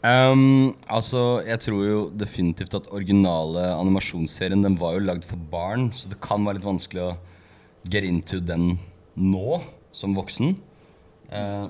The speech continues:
jeg ville starta med originale Turtles, eh, live action-filmen. Eh,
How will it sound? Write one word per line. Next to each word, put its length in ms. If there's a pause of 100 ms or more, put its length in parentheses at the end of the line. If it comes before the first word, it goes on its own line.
jeg 220
ville 160
starta 480
med 240
originale 680
Turtles, 680
eh, 240 (460)
live 340
action-filmen. 640 (1080)
Eh, 640